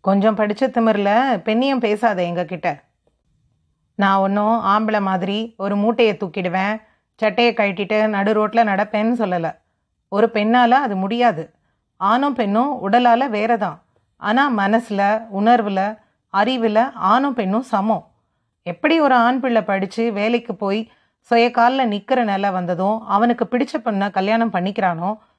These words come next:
அதே போல பெண்ணும் படிச்சு சுய கால்ல நின்னுட்டு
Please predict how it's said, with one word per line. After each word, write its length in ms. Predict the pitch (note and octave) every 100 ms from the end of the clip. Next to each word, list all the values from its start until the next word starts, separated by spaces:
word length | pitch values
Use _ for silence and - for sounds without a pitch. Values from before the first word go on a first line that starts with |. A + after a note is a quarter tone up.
| _ -
அதே 360 | G3 G#3+ C#4
போல 360 | B3 G#3 G3 A3
பெண்ணும் 400 | G#3+ G#3 A#3 B3
படிச்சு 560 | A#3 F#3+ G3+ G#3+ G#3+ A3+
சுய 220 | A3 G#3+
கால்ல 400 | G#3+ A3 B3+ A3
நின்னுட்டு 520 | G3 G#3+ G3 G3